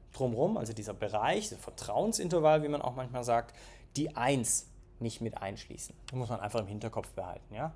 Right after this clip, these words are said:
Wenn man Orts Ratios anguckt, ist die Eins das Entscheidende. Wenn man das Beta an sich anguckt,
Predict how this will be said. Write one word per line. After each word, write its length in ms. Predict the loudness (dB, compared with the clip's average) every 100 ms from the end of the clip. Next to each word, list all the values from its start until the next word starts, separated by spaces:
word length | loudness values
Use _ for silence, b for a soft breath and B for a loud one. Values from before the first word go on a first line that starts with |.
| -10
Wenn 100 | -10
man 120 | -8
Orts 220 | -8 -2
Ratios 360 | -2 0 0 0
anguckt, 340 | -4 -4 -8
ist 140 | -10 -10
die 80 |
Eins 260 | -2 0 0
das 120 | 0
Entscheidende. 560 | 4 8 8 8 6 4 B B B B
Wenn 120 | 0
man 80 | 2
das 100 | 2
Beta 460 | 6 6 10 10 10
an 140 | 4
sich 280 | 6 6 8
anguckt, 540 | 6 10 8 8 -2